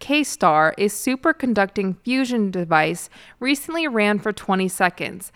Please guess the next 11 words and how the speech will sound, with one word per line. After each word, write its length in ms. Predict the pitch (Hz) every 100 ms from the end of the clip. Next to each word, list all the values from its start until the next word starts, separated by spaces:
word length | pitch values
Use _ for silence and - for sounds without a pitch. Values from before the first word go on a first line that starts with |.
| - -
That 280 | - 240 -
doubles 400 | 233 220 185 175
the 120 | -
previous 580 | 175 - 190 185 185 -
record. 480 | 170 160 - 202 - - - - -
Why 200 | 247 359
could 220 | - 392
fusion 560 | - 214 233 247 233
reactors 800 | 190 170 151 151 - 170 170 - _ _ _ _ _ -
do 220 | 240 285
that 360 | 220 156 156